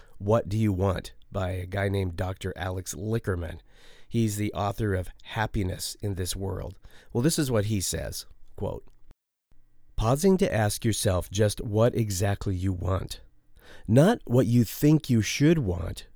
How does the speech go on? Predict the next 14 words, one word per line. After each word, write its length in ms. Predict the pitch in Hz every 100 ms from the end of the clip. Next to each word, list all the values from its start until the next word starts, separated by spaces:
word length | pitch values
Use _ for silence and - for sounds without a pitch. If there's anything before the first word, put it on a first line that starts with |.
| -
or 140 | - 120
what 240 | 117 127 -
others 400 | 143 170 120 101
want 400 | 98 127 185 -
you 80 | 98
to 100 | 87
want, 400 | 87 85 - - - _ _ -
or 140 | 113
want 260 | 104 113 -
for 320 | - 147 143
you. 320 | 92 - - - _ - - - - - -
Without 420 | 135 147 156 135
judgment 520 | 117 170 175 180 170
can 180 | 147 123